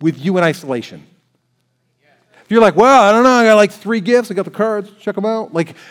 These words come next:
and you're not ministering to anyone. You're not life on life with anyone. You're not loving. You're not in a life group. You're not,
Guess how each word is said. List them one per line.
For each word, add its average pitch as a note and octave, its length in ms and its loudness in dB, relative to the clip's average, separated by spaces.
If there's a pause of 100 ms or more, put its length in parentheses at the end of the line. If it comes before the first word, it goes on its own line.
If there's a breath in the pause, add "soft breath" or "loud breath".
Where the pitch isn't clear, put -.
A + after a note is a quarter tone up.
and E3+ 180 0
you're A3 180 2
not C4 300 0
ministering A3+ 480 0
to A3 180 -4
anyone. F3 380 0
You're G3+ 140 -2
not A#3+ 360 0
life F#3 400 2
on G#3+ 140 2
life F3+ 380 2
with D3+ 160 -6
anyone. F#3 500 0
You're A3+ 140 0
not A3 160 2
loving. E3 500 2
You're G#3+ 140 2
not A3 180 0
in G3+ 160 0
a G3+ 60 4
life F#3 320 2
group. C#3+ 200 -4
You're F#3 140 -2
not, A#3+ 240 0